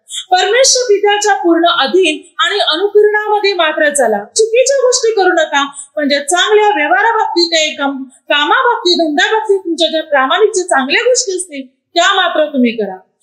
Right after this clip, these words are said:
आपल्या धनाच्या अधीन राहा, म्हणजे तुम्ही तुमच्या धनाला प्रसन्न करू शकणार. इतकंच नाही, जिथे परमेश्वर पिता सुद्धा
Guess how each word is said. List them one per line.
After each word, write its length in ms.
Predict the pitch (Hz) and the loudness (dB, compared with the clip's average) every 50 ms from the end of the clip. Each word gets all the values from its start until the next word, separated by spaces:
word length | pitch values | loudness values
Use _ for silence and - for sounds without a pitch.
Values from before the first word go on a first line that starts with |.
| - - - | -16 -6 -2
आपल्या 320 | - 427 359 359 381 381 | -2 2 2 2 2 2
धनाच्या 520 | 359 359 339 339 381 427 440 - 480 466 381 | 0 0 0 2 2 2 2 2 0 0 2
अधीन 300 | 339 349 349 330 302 285 | 2 2 2 2 2 2
राहा, 140 | 269 269 269 269 - - _ - | 2 0 -2 -6 -10 -16 _ -2
म्हणजे 200 | 330 359 349 415 | 0 2 2 0
तुम्ही 240 | 403 392 370 403 403 | 0 0 -2 -2 -4
तुमच्या 280 | 403 359 359 330 392 370 | -4 -4 -4 -2 0 0
धनाला 480 | - 208 285 277 311 359 349 302 262 262 262 - - _ _ | 2 2 2 2 0 0 0 0 -2 -4 -6 -10 -18 _ _
प्रसन्न 420 | - 320 320 320 - - 427 440 466 | -2 0 0 0 0 0 0 0 2
करू 300 | 494 480 415 370 320 320 | 0 0 2 2 2 2
शकणार. 480 | 311 - 320 311 269 254 240 226 220 - - _ _ _ _ _ _ _ _ _ _ - - - | 0 0 -2 -2 -2 0 0 0 -2 -4 -10 _ _ _ _ _ _ _ _ _ _ -18 -4 -2
इतकंच 440 | 330 349 339 - 415 453 453 - | -2 -2 0 2 2 2 4 4
नाही, 280 | 539 523 480 415 330 285 - - - | 2 2 2 0 0 -2 -4 -2 -2
जिथे 260 | 339 285 233 320 330 | -2 -2 0 -2 0
परमेश्वर 520 | 330 311 294 294 311 370 427 - - 480 | 0 2 2 2 2 2 2 2 2 0
पिता 320 | 480 - 381 359 359 339 339 | 0 -2 -2 0 2 0 2
सुद्धा 480 | 320 - 466 440 - - 311 302 302 | 2 0 -2 -2 -2 -2 -2 -2 -2